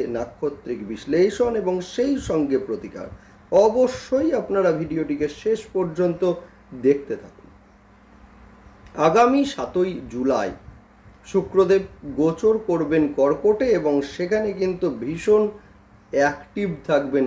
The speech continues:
শুক্রদেব। সাতই জুলাই শুক্রদেব মূলত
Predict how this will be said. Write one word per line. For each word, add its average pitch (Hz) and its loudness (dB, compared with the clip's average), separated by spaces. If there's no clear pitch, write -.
শুক্রদেব। 98 -8
সাতই 220 4
জুলাই 196 6
শুক্রদেব 202 4
মূলত 262 0